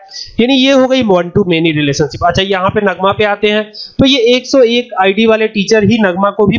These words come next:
पढ़ा रहे हैं, तो इसे बोलते हैं, इस तरह के relationship को हम बोलते हैं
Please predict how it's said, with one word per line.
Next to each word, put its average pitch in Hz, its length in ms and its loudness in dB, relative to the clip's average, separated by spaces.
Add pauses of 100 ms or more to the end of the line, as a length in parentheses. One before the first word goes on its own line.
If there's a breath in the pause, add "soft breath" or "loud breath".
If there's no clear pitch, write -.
पढ़ा 147 200 -2
रहे 127 160 -4
हैं, 120 180 -4 (320 loud breath)
तो 269 60 2
इसे 254 320 0
बोलते 247 300 0
हैं, 254 80 0
इस 277 220 0
तरह 269 140 0
के 269 140 0
relationship 220 640 0
को 240 100 2
हम 196 80 -6
बोलते 170 320 0
हैं 220 120 0